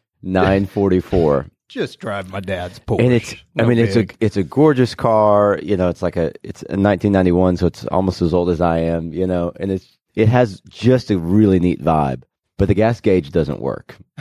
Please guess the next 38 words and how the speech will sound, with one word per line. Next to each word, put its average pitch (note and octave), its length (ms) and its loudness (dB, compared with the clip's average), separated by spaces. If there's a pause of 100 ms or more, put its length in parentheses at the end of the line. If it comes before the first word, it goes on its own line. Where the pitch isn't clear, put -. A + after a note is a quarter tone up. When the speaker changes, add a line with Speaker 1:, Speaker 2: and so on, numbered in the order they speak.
(180)
Speaker 2:
<laughs> A3 80 -2 (520)
Speaker 1:
And F2+ 140 2
I've F2+ 160 2
forgotten E2+ 400 0
that. B1 160 -4 (360)
So A#2 180 0
I've B2+ 100 0
got C3 140 0
my, F#2 260 -2 (320)
oh, A#2 240 0
and G#2 100 2
it G#2 100 0
doesn't A#2 180 2
have G#2+ 160 0
cup - 180 -2
holders. B1+ 320 -2
So F#2+ 120 0
that's G2 180 2
the G#2+ 120 4
other F#2 160 4
two, D#2+ 320 0 (220)
like, F#2 220 -2
the F#2+ 80 -2
two A#2+ 180 -4
qualms F2 460 -2
I E2+ 60 4
Speaker 2:
Oh, E2 120 2
Speaker 1:
have E2 120 0
with E2 100 0
that E2 160 0
Speaker 2:
wow. G2 40 -12
Speaker 1:
car D#2+ 140 2
is D2+ 100 0
it C#2+ 60 -18
doesn't A2 200 2
have A2+ 140 2
cup A#2 200 0
holders A2 420 2